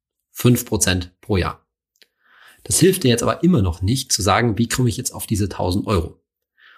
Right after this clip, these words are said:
Und an der Stelle habe ich mal wieder eine Faustregel für dich, eine grobe Annahme. Wenn du diese fünf Prozent Rendite als Anspar-, in der Ansparphase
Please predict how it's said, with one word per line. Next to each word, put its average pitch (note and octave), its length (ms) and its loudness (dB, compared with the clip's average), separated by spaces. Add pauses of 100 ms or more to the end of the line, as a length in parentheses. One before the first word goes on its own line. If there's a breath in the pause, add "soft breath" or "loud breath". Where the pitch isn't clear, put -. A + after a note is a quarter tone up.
(160 soft breath)
Und - 140 -2
an G2 80 0
der C3+ 160 4
Stelle C#3+ 440 0
habe A2+ 140 0
ich A2+ 140 -2
mal G2 140 0
wieder B2 420 0
eine G2 120 -4
Faustregel - 640 -2
für - 140 -16
dich, - 300 -14 (100)
eine G#2 180 -8
grobe G#2+ 460 -4
Annahme. F2 320 -2 (800)
Wenn D3 160 4
du D#3 80 6
diese C3+ 220 4
fünf F#3 260 0
Prozent C3 540 0
Rendite G#2+ 560 -2 (140)
als - 320 -4
Anspar-, A2 640 -2 (300)
in - 80 -4
der G#2 100 0
Ansparphase B2 840 -2